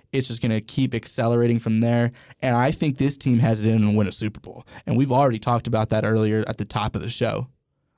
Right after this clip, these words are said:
I really do like the Saints. They're at five for now for me,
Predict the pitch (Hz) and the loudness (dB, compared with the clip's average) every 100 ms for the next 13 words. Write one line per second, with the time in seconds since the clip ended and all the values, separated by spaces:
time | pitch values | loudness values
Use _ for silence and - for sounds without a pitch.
0 | _ - 131 139 120 131 131 127 117 123 | _ -2 2 2 4 4 4 2 2 2
1 | 117 117 110 113 - 117 113 - - _ | 4 2 0 -6 0 0 0 -4 -18 _
2 | _ _ - 127 98 - - 131 131 127 | _ _ -4 -4 -4 -6 -2 2 0 0
3 | 117 123 147 147 151 - 113 113 151 175 | 2 2 2 2 0 -2 0 2 2 2